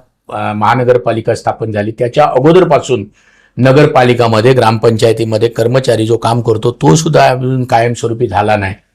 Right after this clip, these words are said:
तर त्याच्यासाठी आम्ही प्रयत्न केला. आणि आपल्या माहितीसाठी सांगतो,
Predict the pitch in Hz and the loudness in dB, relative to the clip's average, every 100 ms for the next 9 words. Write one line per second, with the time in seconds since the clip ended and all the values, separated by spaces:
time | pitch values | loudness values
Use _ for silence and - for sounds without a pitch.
0 | _ _ _ _ _ _ - 160 160 185 | _ _ _ _ _ _ -2 -2 2 2
1 | 170 220 214 214 208 185 175 156 147 143 | 4 4 4 4 4 2 4 4 2 0
2 | 123 104 92 104 _ _ _ _ 139 165 | -6 -6 -10 -12 _ _ _ _ -2 0
3 | 156 180 190 175 175 185 175 165 151 131 | 0 2 2 2 0 2 2 2 0 -2
4 | 101 98 98 | -2 -8 -8